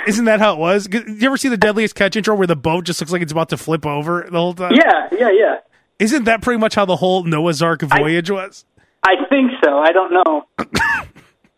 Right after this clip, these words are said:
Speaker 1: There was no, like, tiger. I mean, it just, just the whole thing is just unbelievable.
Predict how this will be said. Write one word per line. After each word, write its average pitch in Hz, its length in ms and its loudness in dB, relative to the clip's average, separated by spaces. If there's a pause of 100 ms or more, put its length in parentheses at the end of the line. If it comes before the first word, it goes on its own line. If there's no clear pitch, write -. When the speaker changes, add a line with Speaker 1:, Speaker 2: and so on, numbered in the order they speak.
(500)
Speaker 1:
There 156 140 2
was 160 140 2
no, 170 160 4
like, 135 160 -4
tiger. 143 440 -2
I 175 60 -2
mean, 226 160 0
it 202 140 -14
just, 220 240 -4
just 233 240 -4
the 247 80 2
whole 254 220 0
thing 180 480 -2
is 156 180 -4
just 147 360 -6 (440)
unbelievable. 139 720 -2